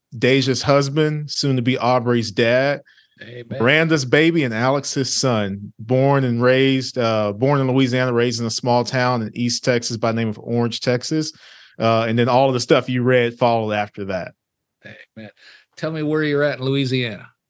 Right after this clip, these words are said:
Speaker 1: So I was born in Lake Charles, Louisiana,
Speaker 2: Oh, yeah.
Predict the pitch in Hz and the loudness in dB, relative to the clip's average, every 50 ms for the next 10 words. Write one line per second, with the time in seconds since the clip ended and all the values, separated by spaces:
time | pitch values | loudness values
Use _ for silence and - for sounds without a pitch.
0 | _ _ _ _ _ _ _ _ _ _ _ _ - - - 143 143 143 135 139 | _ _ _ _ _ _ _ _ _ _ _ _ -6 0 2 4 4 4 4 4
1 | 156 156 151 151 131 104 104 113 151 156 160 170 165 151 135 123 127 139 202 - | 4 4 2 2 0 -2 0 2 2 4 4 2 2 0 0 2 2 2 2 0
2 | - - 147 143 143 147 135 127 127 123 127 139 139 123 135 131 131 131 139 147 | 0 0 2 2 2 2 0 -2 -4 -2 -2 -2 -2 0 0 0 0 2 2 2
3 | 151 156 165 202 113 | 0 -2 -2 -6 -6